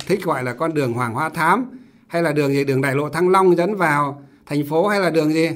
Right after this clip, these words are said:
hay là đường vành đai một, vành đai hai, vành đai ba, hoặc là đường gì, đường Pháp Vân, vân vân này khác dẫn vào thủ đô Hà Nội, chả cần quan trọng cái con đường nào đó, miễn là chúng, chúng ta nếu ở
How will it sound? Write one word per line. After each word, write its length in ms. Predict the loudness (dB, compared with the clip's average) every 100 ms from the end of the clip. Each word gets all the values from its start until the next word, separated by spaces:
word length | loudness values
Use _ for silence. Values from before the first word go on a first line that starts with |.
| -8 -10
hay 140 | -4
là 80 | -2
đường 240 | 0 0 0
vành 180 | 0
đai 140 | 0 2
một, 220 | 2 0
vành 200 | -2 -2
đai 100 | -2
hai, 180 | 0 0
vành 180 | 0 0
đai 140 | 0
ba, 300 | 2 2 0 -8 -20 _ _
hoặc 180 | -6 -4
là 80 | -2
đường 240 | 0 0
gì, 160 | 0 -2 -6 -14 -20 _ _ _ _ _ _ _ _ _
đường 200 | -4 -2
Pháp 240 | -2 -2
Vân, 240 | 2 2 4
vân 180 | 2 4
vân 180 | 4
này 160 | 4 4
khác 220 | 0 -2
dẫn 220 | -2 -2 0
vào 160 | -2
thủ 120 | 0
đô 120 | -2 0
Hà 60 |
Nội, 200 | -2 -4 -8 -20 _ _ _ _
chả 180 | -4 -4
cần 380 | -4 -4 -4 -6 -12 -20 _ _ _ _
quan 160 | -4 -2
trọng 180 | -4 -6
cái 80 | -8
con 140 | -4
đường 180 | -4 -4
nào 200 | -6 -10
đó, 220 | -14 -16 -20 _
miễn 200 | -4 -2
là 120 | -2 -4
chúng, 200 | -6 -8 -12 -20 -8
chúng 160 | -4
ta 180 | -2 0
nếu 160 | 0 -2
ở 340 | -2 -4 -4